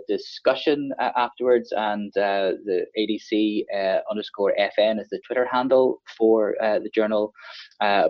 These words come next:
plus, there are opportunities for, uh, message boards i-, in a conventional fashion o-, on the, on the website. My own, uh, personal Twitter account is at Jonathan underscore Davis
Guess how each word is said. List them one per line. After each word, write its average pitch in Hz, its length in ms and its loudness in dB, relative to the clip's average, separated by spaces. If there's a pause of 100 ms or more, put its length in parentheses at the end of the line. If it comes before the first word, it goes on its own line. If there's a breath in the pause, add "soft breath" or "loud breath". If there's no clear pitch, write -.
plus, - 280 0
there 101 140 4
are 95 240 4
opportunities 98 640 -4
for, 92 360 2
uh, 90 140 0
message 98 380 -6
boards 92 500 0
i-, 95 140 -2
in 95 160 -4
a 92 80 -10
conventional 95 680 -8
fashion 95 400 -6
o-, 95 120 -4
on 92 360 -2
the, 90 320 2
on 185 100 -4
the 180 80 -8
website. 196 360 2 (400 loud breath)
My 101 160 6
own, 123 260 6 (220)
uh, 104 260 6
personal 104 400 4
Twitter 104 220 4
account 104 400 2
is 98 340 6
at 101 220 2 (160)
Jonathan 98 640 0
underscore 95 340 0
Davis 92 320 4